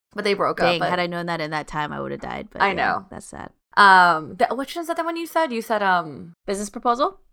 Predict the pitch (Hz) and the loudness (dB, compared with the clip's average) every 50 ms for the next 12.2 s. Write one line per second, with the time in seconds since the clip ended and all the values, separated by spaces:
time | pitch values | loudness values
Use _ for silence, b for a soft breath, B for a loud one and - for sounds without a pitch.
0 | _ _ _ _ - - 233 233 233 233 226 208 196 190 190 190 - - 202 233 | _ _ _ _ -4 2 4 4 6 6 4 4 4 6 6 6 6 6 6 6
1 | 262 269 277 294 - - - 247 220 240 262 294 330 330 311 254 214 196 185 185 | 6 6 4 2 0 0 4 6 8 8 6 4 2 2 4 4 4 4 4 4
2 | 180 190 202 226 254 226 247 233 262 262 262 277 254 - 214 202 196 190 190 185 | 4 4 4 2 0 -2 -2 0 0 0 0 0 -2 -4 -6 -4 -4 -2 0 0
3 | 185 180 - - 240 254 240 190 190 - _ _ _ _ _ _ _ _ - 240 | 0 0 -2 -2 2 2 2 2 2 -2 _ _ _ _ _ _ _ _ 4 4
4 | 254 262 254 311 330 359 453 427 392 302 240 233 226 226 233 247 254 - - - | 4 4 4 0 -2 -2 -2 0 -2 -2 0 2 2 2 2 0 -2 -4 -8 -12
5 | - - 240 240 - - - - _ _ _ _ _ - - 233 202 240 277 285 | -6 -6 -6 -6 -8 -18 -20 -20 _ _ _ _ _ -12 -12 -8 -4 -2 -2 0
6 | 311 330 320 - - - 226 240 240 247 - - - - - 202 190 190 - 233 | 0 -2 -4 -6 -12 -12 -10 -8 -8 -8 -8 -12 -16 -12 -10 -10 -10 -8 -10 -10
7 | 226 233 254 277 294 311 330 311 - 226 226 240 233 208 208 208 220 240 247 233 | -10 -8 -8 -8 -8 -8 -8 -6 -8 -6 -6 -4 -6 -2 -2 -2 0 0 -2 -2
8 | 220 208 190 190 208 196 - - - _ _ - 220 208 208 208 214 220 - - | -4 -6 -6 -8 -10 -12 -12 -16 -20 _ _ -18 -12 -6 -4 -4 -4 -4 -4 -8
9 | 233 220 214 - 220 190 - - 190 190 190 185 - 165 156 143 - 190 190 156 | -8 -8 -8 -8 -10 -10 -10 -12 -12 -12 -12 -12 -10 -10 -6 0 4 6 6 6
10 | 190 190 - - - 196 202 208 208 208 208 202 185 117 185 185 175 175 - 190 | 6 2 -8 -12 -8 -4 -2 -2 -2 -2 -6 -6 -6 -8 -10 -12 -12 -10 -6 -6
11 | 185 160 - - - - - - - - - - 185 185 160 151 202 202 208 220 | -6 -6 -8 -14 -18 -18 -18 -18 -20 -12 -4 0 0 2 2 2 0 0 2 4
12 | 247 262 254 | 4 4 2